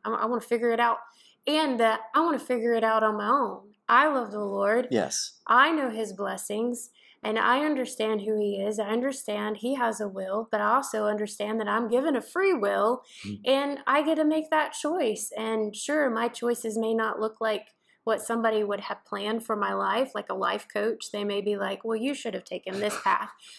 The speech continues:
Speaker 1: But I didn't consult a life coach, and the person I consulted was definitely the counselor of the Holy Spirit of, "Okay, I think this, this is right." And I, yeah,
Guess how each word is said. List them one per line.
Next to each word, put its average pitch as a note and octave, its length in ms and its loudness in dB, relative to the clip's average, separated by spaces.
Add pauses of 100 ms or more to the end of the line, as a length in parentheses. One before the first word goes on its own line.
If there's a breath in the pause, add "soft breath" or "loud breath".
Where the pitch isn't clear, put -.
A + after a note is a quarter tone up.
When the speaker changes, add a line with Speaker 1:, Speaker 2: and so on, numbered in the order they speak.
(180 loud breath)
Speaker 1:
But C4+ 80 0
I F4 100 4
didn't F#4 340 -2 (120)
consult D4+ 520 0
a G#3 60 0
life G3+ 420 -2
coach, G3 500 -4
and G#3 140 -4
the G3+ 300 0 (160)
person A#3+ 300 -4
I G#3+ 80 -6
consulted G#3 640 -6
was G3 160 -6
definitely G3+ 640 -8 (360 loud breath)
the - 60 -20
counselor A3 560 -2
of G3+ 60 -4
the G3+ 80 -4
Holy G#3+ 260 0
Spirit G#3 580 -2
of, F#3+ 200 -8 (520)
"Okay, A3+ 280 -8
I G3+ 40 -4
think A3 220 -6
this, A3 280 -6 (100)
this A3 180 -8
is G3 220 -4
right." G#3 400 -2 (960)
And A3 260 2
I, C4+ 140 2 (500)
yeah, B3+ 340 -2